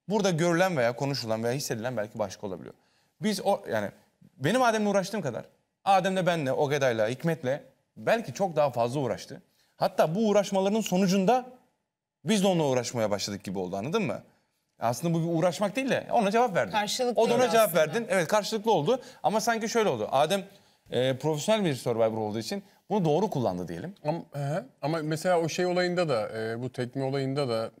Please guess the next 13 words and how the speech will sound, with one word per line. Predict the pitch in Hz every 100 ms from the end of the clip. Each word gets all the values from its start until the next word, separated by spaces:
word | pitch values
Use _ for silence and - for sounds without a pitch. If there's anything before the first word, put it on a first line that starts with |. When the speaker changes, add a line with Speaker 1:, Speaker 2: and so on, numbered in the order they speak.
| -
Speaker 3:
sonuçta, | - 120 120 - 139 - -
e, | 117 117 113
orada | 123 127 135 127 - _ _
Adem | 117 117 123 135 - _
haksız | - 120 - - 131 123
falan | - 123 127
filan | 117 139 131 -
ama | 131 175 120 - _ _ _ _ _ 117
mesela | 113 135 147
orada | 139 147 156
bir | 147
şey | - 170 160
diyor. | 135 147